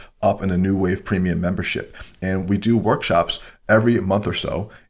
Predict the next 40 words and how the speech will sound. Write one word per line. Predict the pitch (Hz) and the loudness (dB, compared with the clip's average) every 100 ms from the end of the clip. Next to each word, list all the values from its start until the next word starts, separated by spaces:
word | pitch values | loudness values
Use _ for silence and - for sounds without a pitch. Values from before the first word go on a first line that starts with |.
| - | -2
and | 92 | -2
I | |
post | 87 - 117 117 - | -2 0 0 0 -2
all | 101 113 | 0 0
of | 95 | 0
these | 78 82 | -4 -4
for | - 87 | -4 -2
New | 90 95 | -2 0
Wave | 92 92 92 | -2 -2 -4
Premium | - 90 87 | -4 -4 -2
members | 92 82 82 - | -4 -4 -6 -8
to | - 87 87 - _ | -6 -6 -6 -12 _
learn, | 82 98 92 80 | -2 0 0 -2
whether | 85 80 | -4 -6
it's | - - | -8 -8
on | 85 85 | -8 -8
crypto | - 107 - 107 98 101 - - | -4 -2 0 2 2 0 -4 -12
or | - - | -10 -8
personal | - - - 80 | -6 -6 -6 -8
finance | - 98 101 101 101 98 - - | -2 2 2 2 0 -4 -8 -14
or | - 87 - | -10 -6 -4
sales | - 92 | -2 -2
and | 82 82 | -2 0
marketing | 95 98 90 95 98 101 - - | 0 0 -2 -2 -4 -6 -10 -8
or, | 80 80 80 85 - | -4 -2 -2 -6 -10
uh, | - 76 - - - | -6 -4 -4 -8 -14
or | 90 80 | -10 -8
productivity, | - 98 82 - 104 101 104 107 107 | 0 0 0 0 2 2 2 2 2
mental | 95 98 92 | -2 -2 0
<laughs> | 95 | 2
health, | 101 104 - - | 2 2 -2 -6
things | 104 101 | -2 0
like | 92 | 0
that. | - 98 - | 4 2 2
All | - 113 | 2 2
these | 110 104 | 2 0
courses | 90 104 87 | -4 -4 -4
are | 92 | -6
inside | - 95 - 104 104 101 - | -6 -2 -2 0 0 0 -2
of | 98 90 85 | -4 -4 -6